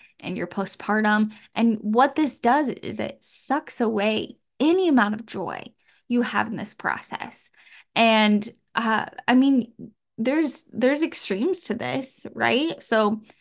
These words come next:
this is one extreme. The other extreme is just saying, "I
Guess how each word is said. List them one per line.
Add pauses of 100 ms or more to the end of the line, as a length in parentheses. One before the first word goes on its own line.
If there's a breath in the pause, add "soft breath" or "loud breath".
(160 soft breath)
this
is
one
extreme.
The
other
extreme
is
just
saying, (340 loud breath)
"I